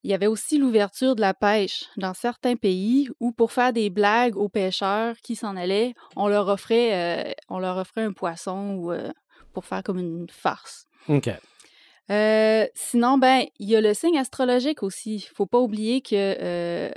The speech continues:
Speaker 1: à l'équinoxe du printemps, c'est la fin du signe du poisson.
Speaker 2: Mhm.
Speaker 1: Fait qu'il y a peut-être aussi
Speaker 2: C'est vrai, ma mère est née au mois de mars, puis, euh, c'est, c'est vrai. Oui.
Speaker 1: Exactement. Fait qu'il y a peut-être un... Fait qu'on voit que poisson et printemps, ça, ça l'a, ça a beaucoup de signification ensemble, fait que ça a beaucoup de liens.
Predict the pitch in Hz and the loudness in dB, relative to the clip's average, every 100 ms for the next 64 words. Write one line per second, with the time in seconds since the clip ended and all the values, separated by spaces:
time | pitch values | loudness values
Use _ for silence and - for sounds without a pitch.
0 | - - 185 185 - 196 190 196 180 - | -8 -4 -4 -4 -4 -2 -2 -6 -10 -6
1 | 185 170 214 269 - 202 185 170 - 220 | -6 -4 -2 -2 0 0 0 -2 -4 0
2 | 226 180 - 196 196 175 - 175 170 170 | 0 -2 -6 -6 -6 -8 -4 -4 -4 -2
3 | 247 165 139 110 147 247 302 - _ _ | 0 2 0 2 0 0 -4 -12 _ _
4 | - 220 - 202 202 220 269 269 220 - | -4 -2 0 0 2 2 2 0 -4 -4
5 | 233 247 127 107 123 165 117 143 127 123 | 0 4 4 4 2 2 0 2 4 4
6 | 135 117 107 113 135 - - 110 101 92 | 6 4 2 2 0 -2 -8 -6 -4 -6
7 | 85 - 104 92 82 - 107 101 - - | -10 -10 -10 -10 -10 -6 -6 -6 -12 -8
8 | 196 131 202 196 196 156 190 233 269 311 | -2 2 2 2 -2 -2 0 2 4 2
9 | 330 277 - - - 226 254 240 359 - | 2 0 -2 -10 -4 -2 0 0 0 2
10 | 262 262 - _ _ - 240 226 294 302 | 2 2 0 _ _ 0 2 4 4 4
11 | 262 - 214 196 233 262 302 277 - 208 | 2 -2 -4 -2 0 4 4 2 0 0
12 | 196 - - 196 190 202 202 202 196 - | 0 -4 -4 -2 0 -2 -2 -2 -4 -4
13 | 190 185 208 294 - 233 - 208 190 - | -4 -4 -2 -2 0 -2 0 -2 -2 -2
14 | 226 190 - 202 233 233 185 - 196 190 | -2 -2 -2 -2 -2 -4 -8 -6 -4 -4
15 | 202 285 202 185 175 | -4 -4 -4 -4 -6